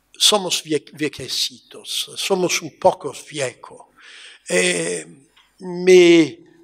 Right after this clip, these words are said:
son viejos, tienen sesenta años, piensan de ser viejos. Eh, son viejos, eh,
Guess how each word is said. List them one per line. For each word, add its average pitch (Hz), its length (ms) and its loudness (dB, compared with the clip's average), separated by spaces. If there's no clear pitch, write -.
son 160 240 2
viejos, 220 540 2
tienen 147 280 -10
sesenta 143 880 -2
años, 139 760 -6
piensan 151 460 -4
de 131 100 -18
ser 135 260 -2
viejos. - 640 -18
Eh, - 260 -14
son 349 300 0
viejos, - 640 -4
eh, - 260 -16